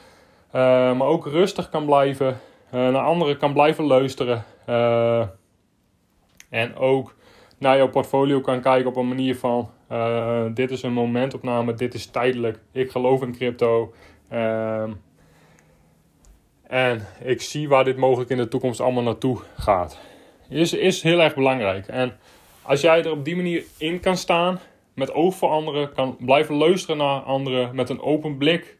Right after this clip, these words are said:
kan kijken naar mogelijkheden, naar de markt, ehm, denk ik dat de kans groot is, is dat jij het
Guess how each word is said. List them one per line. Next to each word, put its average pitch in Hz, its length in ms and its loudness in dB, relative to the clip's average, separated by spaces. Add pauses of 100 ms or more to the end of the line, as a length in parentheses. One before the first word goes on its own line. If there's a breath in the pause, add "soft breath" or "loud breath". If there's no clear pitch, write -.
(120)
kan 139 200 -4
kijken 135 340 2
naar 131 120 0
mogelijkheden, 131 680 -2
naar 123 180 0
de 123 60 -2
markt, 123 440 -4 (920 soft breath)
ehm, 127 640 2 (1120)
denk 147 300 0
ik - 100 -20
dat 139 140 2
de 123 120 -8
kans 147 260 0
groot 151 240 0
is, 151 120 -2
is 131 140 -8
dat 123 180 0
jij 123 240 4
het 120 260 -6